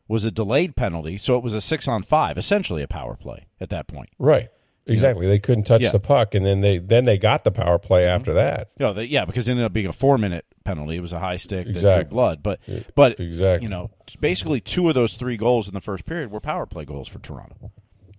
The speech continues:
Speaker 2: And
Speaker 1: If,
Speaker 2: that's
Speaker 1: if
Speaker 2: how
Speaker 1: you
Speaker 2: they
Speaker 1: don't
Speaker 2: scored
Speaker 1: put
Speaker 2: the
Speaker 1: them
Speaker 2: last
Speaker 1: on the
Speaker 2: game.
Speaker 1: power play, maybe it's a
Speaker 2: Mm-hmm.
Speaker 1: one nothing game at the, at the intermission. That's
Speaker 2: Yeah, you're
Speaker 1: totally
Speaker 2: still in it.
Speaker 1: different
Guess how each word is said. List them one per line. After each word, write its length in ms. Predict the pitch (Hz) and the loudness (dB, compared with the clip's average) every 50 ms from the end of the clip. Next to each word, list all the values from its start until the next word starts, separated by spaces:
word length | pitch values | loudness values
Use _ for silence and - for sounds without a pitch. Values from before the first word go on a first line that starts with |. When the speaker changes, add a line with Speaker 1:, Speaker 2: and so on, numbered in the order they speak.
| _ _ - | _ _ -2
Speaker 2:
And 80 | 92 92 | 0 2
Speaker 1:
If, 60 | 95 | 2
Speaker 2:
that's 200 | 95 95 98 98 | 4 2 2 2
Speaker 1:
if 60 | - | 2
Speaker 2:
how 60 | 107 98 | 4 4
Speaker 1:
you 60 | - | 6
Speaker 2:
they 40 | 160 | 6
Speaker 1:
don't 120 | 175 190 175 | 6 4 2
Speaker 2:
scored 140 | - 107 104 107 | 2 2 2 4
Speaker 1:
put 60 | 101 | 4
Speaker 2:
the 60 | 107 | 4
Speaker 1:
them 60 | - 117 | 4 4
Speaker 2:
last 140 | 127 120 123 | 4 2 0
Speaker 1:
on 60 | 117 | -2
the 40 | 107 | -2
Speaker 2:
game. 80 | 98 - | -2 -2
Speaker 1:
power 280 | 120 131 139 123 98 87 | 0 0 0 0 0 -2
play, 440 | - - 76 65 62 60 76 95 _ _ _ _ _ _ _ _ _ - | -4 -6 -8 -8 -8 -10 -12 -14 _ _ _ _ _ _ _ _ _ -8
maybe 300 | 92 104 110 123 139 139 | -6 -4 -2 0 0 0
it's 100 | - - | 0 0
a 40 | |
Speaker 2:
Mm-hmm. 100 | 123 110 | 2 4
Speaker 1:
one 160 | 127 131 131 143 | 4 4 4 4
nothing 340 | 135 127 - - 101 85 76 | 2 0 0 -2 -6 -6 -6
game 260 | - 67 64 62 62 | -10 -10 -12 -10 -12
at 120 | 64 - - | -14 -14 -16
the, 100 | 78 76 - _ - | -18 -20 -18 _ -16
at 140 | 90 - | -16 -14
the 120 | - 90 85 | -12 -10 -10
intermission. 480 | 78 73 67 64 52 - - - - _ _ _ _ _ _ _ _ _ _ - | -10 -10 -10 -12 -14 -16 -18 -20 -20 _ _ _ _ _ _ _ _ _ _ -4
That's 200 | 151 - 254 - | 0 0 0 2
Speaker 2:
Yeah, 40 | 98 | 2
you're 120 | 98 113 | 2 2
Speaker 1:
totally 240 | 117 147 190 123 117 | 4 4 6 6 6
Speaker 2:
still 80 | 113 113 | 4 4
in 60 | 113 | 0
it. 20 | - | -2
Speaker 1:
different 240 | - - - - | -4 -8 -12 -20